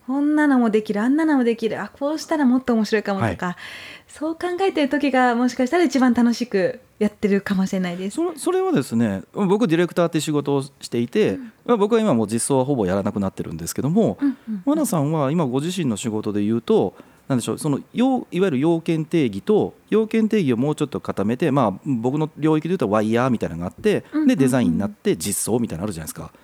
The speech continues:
Speaker 1: うん。
Speaker 2: どこら辺からやるんですか？全部やるんですか？
Speaker 1: 全部やりますね。
Speaker 2: あ、そうなんだ。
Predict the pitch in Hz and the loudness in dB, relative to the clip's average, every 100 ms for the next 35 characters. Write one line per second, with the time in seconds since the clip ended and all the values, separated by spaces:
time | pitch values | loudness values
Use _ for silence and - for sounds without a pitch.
0 | _ 254 240 226 - 359 370 311 359 339 | _ -8 -2 0 2 0 2 0 0 2
1 | 302 277 247 156 - 131 247 101 107 - | 2 2 0 -2 -6 0 2 2 -4 -8
2 | - - 370 311 214 190 185 - 175 185 | -14 -2 0 2 2 0 -2 -4 -6 -8
3 | - - - - - _ - 139 151 123 | -8 -8 -10 -20 -20 _ -12 -4 -2 -2
4 | - - | -2 -4